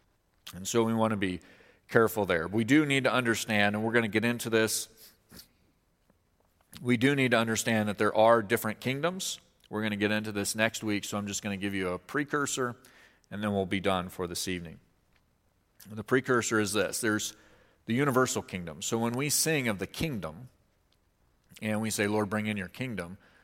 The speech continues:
what are we saying? There's two things, two, really two main kingdoms that we're talking about. And I've actually had a song rewritten. I've spoken to the original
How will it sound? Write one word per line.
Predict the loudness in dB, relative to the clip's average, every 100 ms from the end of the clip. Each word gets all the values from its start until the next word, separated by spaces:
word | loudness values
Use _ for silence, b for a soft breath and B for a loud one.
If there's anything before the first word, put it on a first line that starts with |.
| b
what | 0 2
are |
we | 2
saying? | 0 0 0 -4 -10
There's | -10 -6
two | -2 0
things, | 0 -2 -2 -8 -10
two, | -2 0 0 -4 -12
really | 0 2 2
two | -2 -6
main | 0 2 2 0
kingdoms | -4 -4 -4 -4
that |
we're | -6
talking | 0 0 0 -8
about. | -8 -10 -12 B B B B B B _ _ _ _ _ _ _ _ _ -20 -20 -20 -20 -20 -20 -20 _ -6
And | 2 4
I've | 6
actually | 6 4 2 4
had | 6 8 6 4
a | 0
song | 2 2 0 0
rewritten. | 0 2 2 0 -20 _ B B _ _ -6
I've | 0 2 2 -2 -8 -12 -8
spoken | -2 4 4 2 -2
to | 2 2 2
the | 2
original | 2 2 2 2 0 0